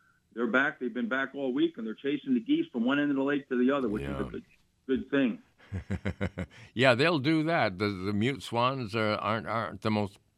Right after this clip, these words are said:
Speaker 2: well, uh, well-behaved birds. How's that?
Speaker 1: They are. <laughs> They put on a show for us.
Speaker 2: Well, that's
Speaker 1: We
Speaker 2: good.
Speaker 1: have the eagle-, the eagles are around.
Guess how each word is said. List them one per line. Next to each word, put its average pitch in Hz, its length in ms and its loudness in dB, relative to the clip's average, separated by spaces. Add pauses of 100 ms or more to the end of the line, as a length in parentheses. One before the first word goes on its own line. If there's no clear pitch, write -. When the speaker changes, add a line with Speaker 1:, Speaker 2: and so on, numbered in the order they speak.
(140)
Speaker 2:
well, 90 400 -4 (680)
uh, - 80 -20 (160)
well-behaved 104 1040 2
birds. 60 420 -8
How's 76 340 -4
that? 62 260 -6 (720)
Speaker 1:
They 104 160 2
are. 196 300 -2 (300)
<laughs> 127 1040 0 (260)
They 120 100 -8
put 143 180 0
on 151 160 0
a 135 60 2
show 143 280 2 (100)
for 101 200 -4
us. - 60 -10 (680)
Speaker 2:
Well, 107 140 0
that's 220 220 6
Speaker 1:
We 135 80 4
Speaker 2:
good. 147 100 2
Speaker 1:
have 151 120 -6
the 135 180 -4
eagle-, 185 420 0
the 127 60 0
eagles 220 400 4
are 226 100 2
around. 214 480 0